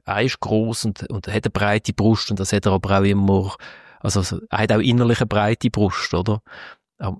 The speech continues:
aber natürlich, wenn du dann kommst und du bist immer der, der das Goal, oder? Und du hast eigentlich das Gefühl, ich müsste schon lange Nummer eins sein. Und dann bist du aber immer der, der das Goal bekommt und der, der Jan ist immer der, der das Goal <laughs> nicht bekommt.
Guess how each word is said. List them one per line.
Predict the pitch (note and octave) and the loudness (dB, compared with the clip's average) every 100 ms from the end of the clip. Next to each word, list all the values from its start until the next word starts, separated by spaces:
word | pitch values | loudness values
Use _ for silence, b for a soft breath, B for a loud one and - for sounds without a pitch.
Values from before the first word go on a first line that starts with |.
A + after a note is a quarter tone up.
| _ | _
aber | - - | -16 -6
natürlich, | G#2+ G2+ C3 E3 D#3+ - | -4 2 4 4 2 -4
wenn | D2+ A2+ | -4 -2
du | A2+ | 0
dann | A2 G#2+ | 0 0
kommst | - C#3+ E3+ - | 2 4 4 2
und | A#2+ | -2
du | A2+ | 0
bist | A#2 B2+ | 0 2
immer | D3 | 0
der, | C3+ A#2+ C3+ | 0 0 0
der | |
das | C3+ - | -2 -4
Goal, | A#2 B2 D#3+ - _ _ _ _ _ - | -2 0 0 -2 _ _ _ _ _ -2
oder? | B2+ D3+ D3 | 2 2 2
Und | A#2 - | 0 -2
du | A2 | 0
hast | G#2+ B2+ | 0 2
eigentlich | A2 | 0
das | - | -2
Gefühl, | - A#2 E2+ | 0 0 0
ich | F#2+ | -2
müsste | G#2 - | -2 -2
schon | G2+ | 0
lange | G2+ D3+ D#3+ | 0 0 0
Nummer | D#3 D3+ C#3+ | 2 2 2
eins | D#3+ D3+ - | -2 -4 -4
sein. | D3+ D3 B B B B B | -4 -4 B B B B B
Und | B2 A#2+ | 0 2
dann | |
bist | A#2+ - | 2 2
du | C3+ | 2
aber | B2+ C3 | 4 2
immer | C3 | 2
der, | A#2 A#2 | 2 0
der | B2 | 0
das | A#2 - | -2 2
Goal | B2+ | 2
bekommt | C3+ - C3+ C#3 A#2 | 2 0 0 -2 -4
und | A2 - | -6 -2
der, | A2 | -2
der | - | 2
Jan | A2 A2+ A#2+ | 2 4 2
ist | A#2+ | 0
immer | A2+ | 2
der, | A2 G#2+ | 0 0
der | |
das | - | -4
Goal | G2+ F2+ | -4 0
<laughs> | |
nicht | C#3 - | -2 -2
bekommt. | - C3 - B2 E3 | 0 0 2 2 2